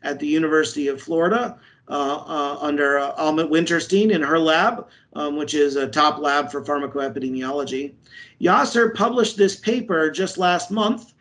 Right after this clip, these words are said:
um, entitled, uh, Glucagon-like Peptide one Receptor Agonists and Chronic Lower Respiratory Disease Exacerbations Amongst Patients with Type two Diabetes. This pub-, this paper was published in Diabetes Care, which is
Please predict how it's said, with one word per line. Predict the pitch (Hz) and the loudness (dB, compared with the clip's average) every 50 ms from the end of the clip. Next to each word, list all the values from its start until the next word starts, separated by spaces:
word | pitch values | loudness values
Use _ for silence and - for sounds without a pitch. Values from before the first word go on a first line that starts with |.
| _ - - - - - - | _ -20 -20 -20 -20 -12 -6
um, | - 160 165 165 160 - - - - - - 208 | -2 0 2 2 2 0 -4 -8 -14 -14 -8 -4
entitled, | 185 165 170 - 175 180 185 185 180 175 165 160 - - | -4 -4 -2 0 2 2 4 4 2 0 -2 -4 -8 -10
uh, | 160 160 151 | -8 -8 -6
Glucagon-like | 139 151 185 226 254 233 233 220 214 226 226 226 208 202 202 196 190 190 - - _ | -2 0 0 0 0 -2 -4 -2 0 0 2 2 0 0 0 0 0 -2 -6 -12 _
Peptide | - 180 - - - 190 185 185 190 180 165 | -6 -6 -6 -4 -2 0 0 0 0 -2 -4
one | 170 175 170 165 165 | -6 -6 -6 -4 -4
Receptor | 160 - - 165 151 - - 170 156 151 156 - - | -6 -4 -4 -4 -4 -4 -4 -6 -4 -4 -6 -8 -6
Agonists | 156 160 160 190 202 226 226 226 - - - - - _ - - _ _ - | -6 -4 -4 -4 -4 -4 -4 -6 -8 -10 -14 -16 -18 _ -20 -20 _ _ -12
and | 143 139 135 131 | -8 -8 -8 -8
Chronic | - - 170 185 202 226 220 220 - | -8 -4 -2 0 0 0 0 -2 -4
Lower | 175 185 185 185 185 180 175 | -4 -2 0 2 2 2 2
Respiratory | 170 180 180 - - 175 - - 156 175 170 165 156 | 2 0 -2 -2 -4 -8 -8 -6 -4 -2 0 0 0
Disease | 143 156 151 143 160 165 170 160 147 | -2 -4 -4 -2 -2 0 0 0 -2
Exacerbations | 151 135 135 156 156 160 156 - 147 151 135 156 156 156 - - 131 113 113 - - - - - _ - | -2 -2 0 0 2 2 0 -2 -4 -4 -2 -2 -2 -2 -2 -4 -8 -10 -10 -12 -12 -14 -16 -18 _ -10
Amongst | 156 143 143 156 156 160 165 - - - - | -6 -4 -2 -2 -2 -2 -4 -6 -8 -4 0
Patients | 165 180 180 180 180 180 175 - | 2 2 2 2 2 -2 -2 -2
with | - 151 - | -6 -6 -4
Type | - 143 160 156 - | -2 -2 -2 -2 -2
two | - 151 156 | -2 -2 -2
Diabetes. | 143 143 143 143 135 151 151 139 - - - - - - _ _ - - - - - - - - - _ _ - | 0 -2 -2 -2 -2 -4 -4 -4 -6 -8 -10 -16 -18 -20 _ _ -20 -20 -20 -20 -20 -20 -20 -20 -20 _ _ -2
This | - 170 165 - | 0 0 0 0
pub-, | - - - 214 240 233 247 247 226 | -4 0 4 4 4 4 2 0 2
this | 202 190 185 - | 2 2 2 2
paper | - 208 233 226 233 226 202 | 2 2 2 2 2 2 2
was | 185 180 175 - | 2 2 -2 -4
published | - 160 175 165 180 190 165 - - | -4 -4 -4 -2 -2 -4 -4 -4 -4
in | 165 151 147 | -4 -2 0
Diabetes | 156 156 156 165 170 170 165 165 160 160 156 151 - | 2 2 2 2 2 0 -2 -4 -2 -2 -4 -4 -4
Care, | - 151 151 185 226 262 247 | -2 -2 0 0 0 0 2
which | 208 175 - | 0 0 0
is | 151 147 143 127 117 - | -2 -6 -6 -8 -10 -16